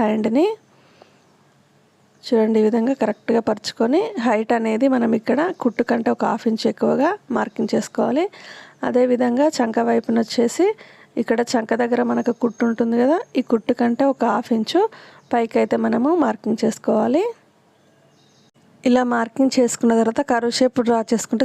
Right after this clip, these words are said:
సరిపోతుందండి. ఒకవేళ మీకు కర్వ్ షేప్ డ్రా చేయడం రాకపోతే ఎలా చేసుకోవాలో చూపిస్తాను చూడండి. ఇక్కడ మనకైతే కుట్టు ఉంటుంది కదా, ఈ కుట్టు కంటే ఒక హాఫ్ ఇంచు ఎక్స్ట్రాగా అయితే మనము మార్కింగ్ చేసుకోవాలండి. చూడండి, ఈ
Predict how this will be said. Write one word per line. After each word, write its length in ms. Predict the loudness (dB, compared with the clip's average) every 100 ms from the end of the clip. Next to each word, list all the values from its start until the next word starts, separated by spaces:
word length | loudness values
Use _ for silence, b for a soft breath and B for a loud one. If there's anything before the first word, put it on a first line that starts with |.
| 0
సరిపోతుందండి. 640 | 0 -2 0 2 0 2 2
ఒకవేళ 300 | 2 2 2 2
మీకు 140 | -2 -2
కర్వ్ 200 | 0 0 0
షేప్ 160 | -2 0
డ్రా 100 | -2 0
చేయడం 220 | 0 0 0
రాకపోతే 400 | -2 -2 -2 0 2
ఎలా 120 | 2 0
చేసుకోవాలో 380 | -4 -2 -4 0
చూపిస్తాను 520 | -2 -2 -4 -2 -4 -2
చూడండి. 340 | -2 -2 -2 -4 B B B B -2
ఇక్కడ 140 | 0 -2 -2
మనకైతే 360 | -2 -2 -2 -2
కుట్టు 180 | -2 0 0
ఉంటుంది 280 | 0 0 0
కదా, 180 | 0 0 -4 B B B B _ -20 -20 _ _ _ _ _ _ _ -12
ఈ 20 | 0 0
కుట్టు 180 | 2 0
కంటే 240 | 0 2 0
ఒక 100 | 0 -2 -2 _ -2
హాఫ్ 200 | -2 2 0
ఇంచు 200 | 2 2 2
ఎక్స్ట్రాగా 420 | 0 -2 0 2 2
అయితే 140 | 0 0 0
మనము 220 | 2 2 2
మార్కింగ్ 340 | 0 -2 0 0
చేసుకోవాలండి. 520 | -2 -2 -2 0 -2 0
చూడండి, 300 | 0 4
ఈ 40 | 4